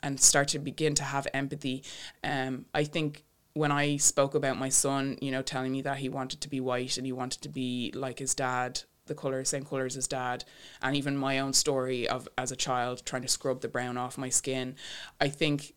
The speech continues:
that's when people's eyes open and think, "Well, I have a child."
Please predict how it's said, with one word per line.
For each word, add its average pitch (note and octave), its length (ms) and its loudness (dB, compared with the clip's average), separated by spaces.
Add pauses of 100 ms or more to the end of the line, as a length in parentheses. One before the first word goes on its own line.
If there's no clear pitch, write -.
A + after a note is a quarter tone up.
that's - 260 0
when C#3 440 0
people's - 960 -2 (580)
eyes C3 520 4
open C3 340 -2
and A#2+ 180 -6
think, B2 320 -10
"Well, B2 140 -8
I B2+ 120 -2
have F3 140 -6
a D3 40 -10
child." - 440 -6